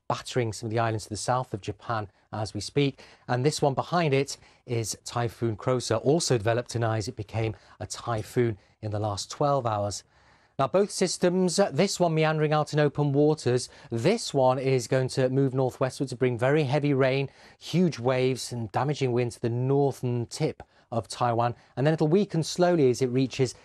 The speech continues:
eastern China. It'll bring some very heavy rain and strong winds, even to the Shanghai region into the weekend, and then weaken further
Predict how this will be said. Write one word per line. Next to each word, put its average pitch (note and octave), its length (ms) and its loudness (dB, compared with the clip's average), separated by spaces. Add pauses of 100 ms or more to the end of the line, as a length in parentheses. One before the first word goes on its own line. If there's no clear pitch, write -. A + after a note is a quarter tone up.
(180)
eastern A#2+ 420 -4
China. C#3 380 -2
It'll A2+ 160 -6
bring A#2+ 160 -4
some A2 160 -8
very D3 260 2
heavy C3+ 240 0
rain B2 280 0
and A#2 80 -6
strong A#2+ 300 -2
winds, A#2 360 -2
even C#3 180 -6
to - 80 -14
the G#2+ 80 -10
Shanghai A#2+ 480 -2
region A#2 400 -2
into F#2+ 160 -8
the F#2+ 80 -12
weekend, F#2 460 -8 (340)
and G#2 80 -8
then G#2+ 120 -6
weaken A2 300 -6
further A2+ 580 -4